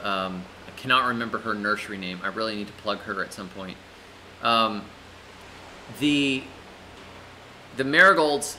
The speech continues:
are both a repellent, and some plants like to live around them. I also had milkweed. I also had flowers. My daughter planted a few roses in there.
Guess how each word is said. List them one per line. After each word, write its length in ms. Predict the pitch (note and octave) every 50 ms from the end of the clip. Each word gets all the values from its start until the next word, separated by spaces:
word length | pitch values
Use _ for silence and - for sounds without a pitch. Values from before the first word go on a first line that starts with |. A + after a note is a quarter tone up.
| - -
are 220 | C3 B2+ B2+ B2+
both 280 | A#2 B2+ C3 C3 C3 - F#2
a 120 | B2 A#2+
repellent, 640 | A#2 A#2+ A#2 A2+ B2 C#3+ C#3 C#3 C#3 C3+ B2+ - -
and 220 | C3+ C3 B2 B2
some 200 | A#2+ - B2+ A2+
plants 260 | A2+ A#2+ G#2 G2+ G2+ -
like 160 | G2+ - -
to 40 | F#2+
live 140 | G2 G2
around 220 | F#2+ G2 F#2+ F#2 F2+
them. 120 | F2 F2+ F2+ - - - - - -
I 100 | - A#2
also 300 | A#2 A#2+ B2 C3 B2+ D3+
had 360 | C#3 C3 C3 B2 B2 A#2+ A#2 A#2+ - -
milkweed. 560 | A2+ A#2 B2 C3+ C3 - D3 D#3 D#3+ F3+ F3 - - - - - - - - - - - - -
I 120 | - A2 A#2
also 320 | B2 C3 C3 - D3+ B2+
had 480 | A#2+ B2 C3 B2+ B2 A#2+ A#2 A#2 A#2 A#2 - - - - - - -
flowers. 600 | - - - C#3 D3 D#3+ D#3+ C3+ G#2+ G2 - -
My 160 | A2+ A#2 A#2+
daughter 400 | A2 A#2+ A#2 A2 A#2+ C3 C#3+ C#3+
planted 560 | C#3+ - - B2 B2 B2+ B2 C#3 C3+ G2 - -
a 60 | -
few 240 | A2 - - C3 C3
roses 460 | B2+ B2+ B2+ C#3+ D3+ B2+ C3 A#2+ G#2+
in 140 | A#2+ A2+ G#2+
there. 180 | A2+ - -